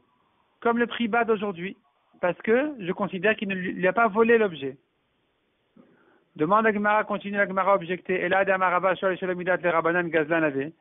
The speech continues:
Ce que Rava nous a dit qu'un emprunteur sans permission, selon les Chachamim, il est considéré comme un voleur, alors revient le problème. Les Marava d'Amarke Bet Shammai, il se trouve que Rava va comme Bet Shammai. Et là, alors, de quoi il s'agit ici ? La Gemara donne une, encore une dernière réponse.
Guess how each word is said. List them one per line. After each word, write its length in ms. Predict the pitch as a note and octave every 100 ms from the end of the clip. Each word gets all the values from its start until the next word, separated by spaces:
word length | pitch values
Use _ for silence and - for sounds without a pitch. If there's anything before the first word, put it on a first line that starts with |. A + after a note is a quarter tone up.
| _ _ _ _
Ce 60 | -
que 100 | G3
Rava 240 | F#3+ G#3+
nous 140 | B3 A3+
a 60 |
dit 140 | A3 A#3
qu'un 140 | A3+
emprunteur 440 | A3 - G#3+ A3+ A3
sans 100 | G#3+
permission, 520 | G#3+ G3+ E3+ A3 F#3+
selon 220 | G3 G#3+
les 100 | A3+
Chachamim, 380 | G#3+ G3 G#3 G#3+
il 80 | F#3+
est 40 |
considéré 400 | F#3+ F#3 F3+ G#3
comme 140 | G#3
un 80 | G3
voleur, 600 | E3+ F3+ A3 A3 G3 D3 - _ _ _ _
alors 440 | D3+ F#3+ G#3 F3 -
revient 300 | C3 D3 F#3+
le 80 | F#3+
problème. 460 | - A3 C4+ F#3 - _ _ _
Les 140 | D3 G#3
Marava 340 | A3+ G#3 G3
d'Amarke 360 | F#3 E3+ D#3+ D#3+
Bet 140 | D3
Shammai, 340 | - A3 B3+ G3
il 60 |
se 40 | E3
trouve 220 | - G#3
que 100 | -
Rava 220 | F#3+ F#3+
va 120 | F3+
comme 140 | E3+ D3+
Bet 120 | D3+
Shammai. 500 | - E3 B3+ G#3+ C#3+ C#3 _ _ _ _ _ _ _ _ _ _ -
Et 120 | A3+
là, 220 | A#3+ A#3 -
alors, 200 | A3 G3
de 80 |
quoi 200 | F#3+ A3+
il 80 | G#3+
s'agit 260 | G3+ E3+ F#3+
ici ? 120 | D#3+
La 100 | F3
Gemara 240 | E3+ F#3+
donne 140 | F#3 F3+
une, 140 | E3+
encore 300 | - D#3+ F#3+
une 80 | F3
dernière 260 | E3 E3+ D#3+
réponse. 400 | C#3+ C#3+ D#3